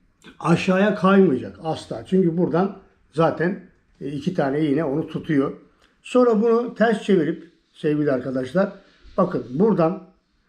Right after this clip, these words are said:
çok basit. Benim taktığımın daha güzelini takabilirsiniz. Bakın bunu taktım.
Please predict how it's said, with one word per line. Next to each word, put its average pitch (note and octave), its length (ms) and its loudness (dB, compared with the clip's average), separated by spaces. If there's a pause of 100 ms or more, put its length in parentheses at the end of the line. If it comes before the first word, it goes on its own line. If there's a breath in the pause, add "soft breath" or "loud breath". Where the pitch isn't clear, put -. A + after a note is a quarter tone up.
(680)
çok B3+ 280 2
basit. - 420 -2 (1000)
Benim A#3 420 6
taktığımın A3+ 760 2
daha G#3+ 240 4
güzelini F3+ 380 2
takabilirsiniz. B2+ 840 -2
Bakın F3 260 2 (840)
bunu G3+ 200 4
taktım. F#3+ 540 -2